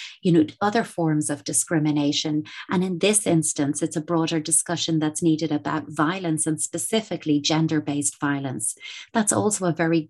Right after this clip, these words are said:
difficult topic to discuss with our children, but they will have heard terminology or seen hashtags, and they will be curious about this and they will want to know something about it. We're also going to hear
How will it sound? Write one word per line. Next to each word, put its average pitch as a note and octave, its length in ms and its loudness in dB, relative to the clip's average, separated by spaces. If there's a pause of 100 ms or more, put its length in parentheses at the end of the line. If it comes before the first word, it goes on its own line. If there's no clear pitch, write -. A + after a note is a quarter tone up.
difficult G#3 500 -2
topic D#3 460 -2
to D#3 340 4 (640)
discuss F#3+ 500 2
with G#3 140 -2
our F#3+ 100 0
children, F#3+ 460 -2
but F3+ 160 -6
they F#3 100 2
will E3+ 160 0
have E3+ 200 -4 (120)
heard G#3+ 320 0 (680)
terminology F3 920 2
or D#3+ 100 -2
seen D#3 320 0
hashtags, F#3+ 720 -2
and F3+ 140 -4
they F#3+ 100 -4
will F#3+ 120 -6
be G3 140 -4
curious G3 560 0
about D#3+ 360 0
this E3 200 -2
and F3 140 0
they F3 100 0
will E3+ 160 -2
want D#3+ 260 0
to - 140 0
know D3+ 160 2
something D3 480 -4
about C#3+ 340 -2
it. C3 140 -4 (800)
We're F#3+ 160 4
also G#3 300 4
going G3 380 0
to F3+ 140 -2
hear E3+ 360 0